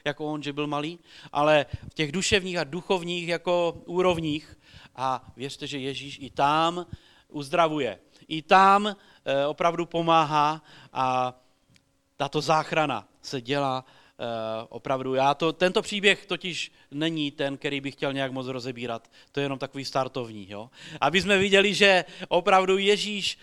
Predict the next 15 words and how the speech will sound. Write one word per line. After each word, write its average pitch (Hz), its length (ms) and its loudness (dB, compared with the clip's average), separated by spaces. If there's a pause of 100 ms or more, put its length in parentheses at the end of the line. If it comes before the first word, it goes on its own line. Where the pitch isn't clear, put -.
(140)
eh, 151 380 -2
tu 185 160 -10
záchranu 185 500 2
myslel 180 360 -4
vážně 170 640 2
a 151 260 4
na 156 220 2
různých 165 520 -6
rovinách, 160 600 0 (340)
v 127 80 -4
různých 170 360 -2
příbězích, 156 560 -2
které 156 280 4
známe. 147 500 2 (320)
A 135 400 -2